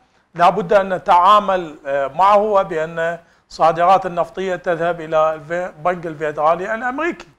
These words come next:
وبالتالي الآن هم يسيطرون بشكل كامل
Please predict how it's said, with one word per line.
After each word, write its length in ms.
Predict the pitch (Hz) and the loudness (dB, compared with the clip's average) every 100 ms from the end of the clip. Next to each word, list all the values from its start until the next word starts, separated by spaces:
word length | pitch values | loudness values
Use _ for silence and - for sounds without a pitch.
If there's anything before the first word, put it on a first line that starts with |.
| _ _ _ _ | _ _ _ _
وبالتالي 600 | 175 202 240 269 262 285 | 0 0 2 4 4 4
الآن 340 | 254 247 262 254 | 0 4 4 4
هم 200 | 285 285 | 0 -2
يسيطرون 760 | 233 269 269 277 294 285 247 | 0 2 2 4 4 2 0
بشكل 480 | 214 247 240 240 214 | -4 -2 0 -2 -6
كامل 680 | - 214 220 233 240 240 | 0 4 6 6 2 0